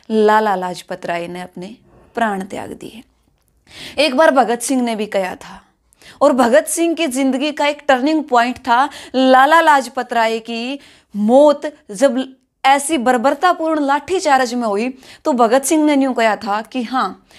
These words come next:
मैं इसका एक न एक दिन बदला जरूर लेऊंगा। और भगत सिंह ने न्यू कहा था कि लाला लाजपत राय के तन पे पड़ी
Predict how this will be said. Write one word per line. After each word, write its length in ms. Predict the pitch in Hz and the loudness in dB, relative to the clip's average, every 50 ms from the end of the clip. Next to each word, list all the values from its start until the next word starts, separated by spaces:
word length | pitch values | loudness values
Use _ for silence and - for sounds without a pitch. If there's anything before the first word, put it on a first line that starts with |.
| - - _ - | -20 -10 _ 0
मैं 160 | 277 330 349 | 2 4 4
इसका 240 | 349 349 349 - 339 | 2 2 2 2 4
एक 180 | 311 311 311 294 | 4 4 2 0
न 80 | 269 | -2
एक 180 | 262 262 226 208 | -2 -2 -4 -6
दिन 100 | 214 233 | -6 -6
बदला 420 | 214 214 214 208 214 202 202 226 262 - _ _ _ - | -4 -4 -4 -4 -4 -4 -6 -6 -8 -14 _ _ _ -6
जरूर 380 | 247 214 269 269 285 294 285 262 | 0 2 2 4 4 2 0 0
लेऊंगा। 500 | 233 214 202 196 196 196 196 208 226 247 - - - - | 0 -2 -2 -4 -6 -6 -6 -4 -6 -6 -10 -10 -4 0
और 100 | 269 269 | 0 0
भगत 320 | 220 226 214 202 254 269 | 2 0 0 0 0 -2
सिंह 200 | - - 302 294 | -2 -2 0 0
ने 120 | 277 269 262 | 0 0 0
न्यू 160 | 247 247 240 | -2 -4 -4
कहा 240 | 226 233 233 220 208 | -2 -2 -2 -2 -2
था 260 | 208 214 208 220 226 - - - _ - | -2 -2 -2 -2 -2 -4 -8 -14 _ -2
कि 100 | 302 294 | 0 2
लाला 380 | 262 262 262 269 294 339 370 381 | 4 6 6 4 6 6 4 4
लाजपत 480 | 370 359 349 339 339 - 311 302 302 | 6 4 2 2 0 -4 -6 -6 -4
राय 220 | 285 277 269 262 269 | -2 0 0 0 -2
के 160 | 269 311 311 302 - - | -4 -6 -8 -8 -6 -2
तन 180 | 311 302 302 294 | -2 -2 -2 -2
पे 180 | 302 320 311 302 | -2 -2 -2 0
पड़ी 280 | 311 302 277 285 294 | 2 2 2 2 0